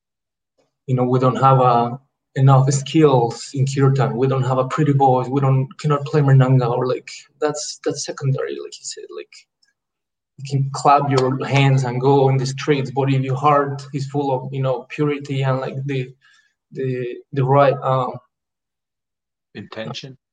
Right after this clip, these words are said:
Speaker 1: Intention. Then what else do you need, you know? So if you wanna be close to Indra Prabhu, then you have to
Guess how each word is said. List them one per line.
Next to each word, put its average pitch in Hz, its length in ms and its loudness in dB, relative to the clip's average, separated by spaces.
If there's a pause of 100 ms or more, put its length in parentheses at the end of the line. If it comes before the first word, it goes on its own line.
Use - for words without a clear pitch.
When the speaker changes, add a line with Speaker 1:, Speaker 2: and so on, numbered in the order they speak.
(220)
Speaker 1:
Intention. 135 760 0 (880)
Then 151 480 2 (540)
what 147 200 0
else 147 140 2
do 151 60 2
you 147 100 0
need, 151 300 -2 (140)
you 135 120 -8
know? 135 220 -4 (1200)
So 135 440 0
if 135 120 -2
you 151 80 2
wanna 151 200 4
be 143 140 -4
close 147 360 0
to 143 100 -2
Indra 147 260 -2
Prabhu, 139 720 0 (920)
then 135 460 -4 (1400)
you 147 120 -6
have 135 260 -4
to 135 360 -2